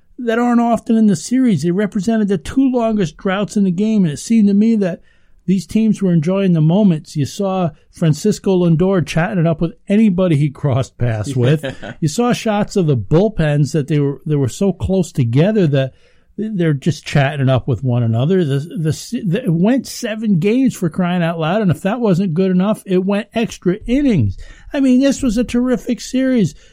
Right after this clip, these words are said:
Speaker 1: So why do certain writers and talk show hosts have such a negative view on everything? I mean, come on, man. Allow yourself to enjoy this.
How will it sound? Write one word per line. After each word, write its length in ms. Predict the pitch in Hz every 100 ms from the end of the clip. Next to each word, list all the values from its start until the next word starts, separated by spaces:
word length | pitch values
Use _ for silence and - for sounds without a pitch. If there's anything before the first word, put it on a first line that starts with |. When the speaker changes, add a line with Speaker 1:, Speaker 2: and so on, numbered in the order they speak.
| -
Speaker 1:
So 220 | - 262
why 480 | 233 233 208 226 240
do 180 | 220 208
certain 720 | - - 214 226 190 185 175
writers 540 | 175 175 156 123 -
and 120 | 151
talk 360 | - - 190 151
show 180 | - 160
hosts 360 | 123 139 135
have 280 | 175 151 131 - _ _
such 400 | - - 233 -
a 60 | 151
negative 640 | 123 147 165 214 196 170 127
view 640 | 123 117 127 180 277 262
on 180 | 156 127
everything? 760 | 117 107 98 - 101 87 - _ _ _ _ -
I 60 |
mean, 220 | 277 277 180
come 200 | 226 254
on, 280 | 277 220
man. 260 | 143 170 214
Allow 300 | 208 233 262
yourself 500 | 269 233 - 240 196
to 160 | 233 220
enjoy 540 | 185 - 208 240 277
this. 380 | 233 165 113